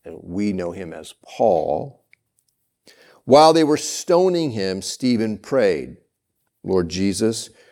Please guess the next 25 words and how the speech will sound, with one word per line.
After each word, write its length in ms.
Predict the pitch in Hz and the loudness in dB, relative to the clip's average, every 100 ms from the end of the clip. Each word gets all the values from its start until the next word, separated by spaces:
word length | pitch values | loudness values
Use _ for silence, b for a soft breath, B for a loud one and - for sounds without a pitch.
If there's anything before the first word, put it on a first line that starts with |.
| b b | b b
receive 320 | - - 117 98 | -12 -2 -2 0
my 140 | 95 | 0
spirit.' 600 | - - 104 90 78 - - _ _ _ _ _ _ _ _ | -2 -4 0 2 0 -2 -14 _ _ _ _ _ _ _ _
Then 140 | - 104 | -4 -4
he 60 | 95 | -4
fell 320 | - 135 123 | 0 4 4
on 100 | 117 | 2
his 180 | 110 95 | -2 0
knees 360 | 104 98 92 | 0 0 0
and 120 | 87 | -6
cried 380 | - 113 101 95 | -6 0 2 4
out, 180 | 92 87 | 2 2
'Lord, 360 | 95 107 110 98 | 4 6 6 2
do 100 | 101 | -2
not 220 | 107 98 | -2 -2
hold 260 | 113 113 | 0 0
this 220 | 107 110 - | 0 -4 -4
sin 100 | 107 | -4
against 460 | 101 92 85 - | -4 -4 -6 -10
them.' 260 | 73 76 80 _ _ _ _ _ _ _ | -12 -14 -18 _ _ _ _ _ _ _
When 160 | 101 | -6
he 80 | 98 | -2
had 140 | 95 - | -2 -2
said 340 | - 101 87 | 0 0 0
this, 520 | 82 82 - - - | -4 -4 -6 -8 -12